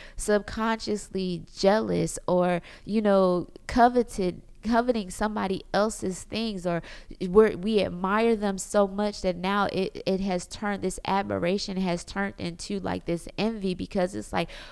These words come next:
"Why they got all of this power? Why they got all this influence?" And then you're forgetting that you got people looking at you too, and how you're carrying yourself in the situation or the season that you're in.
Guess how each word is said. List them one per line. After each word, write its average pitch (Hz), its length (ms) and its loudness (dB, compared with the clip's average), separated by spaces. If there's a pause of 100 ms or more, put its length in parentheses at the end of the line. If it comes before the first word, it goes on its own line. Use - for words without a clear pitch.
(160)
"Why 208 280 2
they 233 200 0
got 208 240 0
all 180 240 -2
of 175 80 -6
this 175 180 -6
power? 175 340 -2
Why 185 280 0
they 220 160 0
got 202 200 2
all 185 200 0
this 196 280 -4
influence?" 175 520 -4
And 175 100 -4
then 185 140 -2
you're 190 200 0
forgetting 208 600 -2
that 180 260 -2
you 302 180 0
got - 260 2
people 302 340 2
looking 285 320 2
at 262 300 -2
you 277 100 -4
too, 320 420 0 (280)
and 202 160 2
how 226 180 2
you're 240 240 0
carrying 226 500 -2
yourself 214 520 0
in 190 80 -4
the 196 80 -2
situation 208 680 -4
or 180 120 -2
the 180 160 -6
season 220 380 -6
that 190 260 -4
you're 254 240 2
in. 185 340 -2